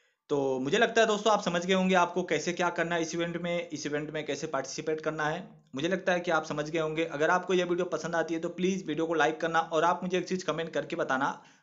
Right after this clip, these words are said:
आपने किस गन पे, किस हेडगियर पे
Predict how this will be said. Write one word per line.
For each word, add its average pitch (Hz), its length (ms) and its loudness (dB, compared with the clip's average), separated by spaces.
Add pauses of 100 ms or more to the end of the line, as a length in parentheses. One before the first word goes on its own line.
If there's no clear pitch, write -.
(120)
आपने 190 460 6 (580)
किस 214 200 2
गन 180 260 6
पे, 143 140 6 (680)
किस 185 260 2
हेडगियर 170 760 6
पे 180 120 2